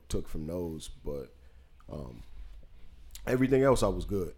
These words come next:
and it, it wasn't packed. So that, that's what I was hoping too. Like,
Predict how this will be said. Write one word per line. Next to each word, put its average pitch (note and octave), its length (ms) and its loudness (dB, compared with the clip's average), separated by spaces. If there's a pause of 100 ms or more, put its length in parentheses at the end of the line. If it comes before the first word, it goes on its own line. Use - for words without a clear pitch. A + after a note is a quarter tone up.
and C3+ 220 4
it, F#2+ 140 4
it G2 100 0
wasn't F#2 320 -2
packed. - 440 2
So E2+ 300 -4
that, G2 260 -8
that's F#2+ 220 -4
what G#2 100 0
I F#2 60 0
was E2+ 140 -4
hoping E2 260 -2
too. F#2+ 200 -2
Like, D#2+ 240 -6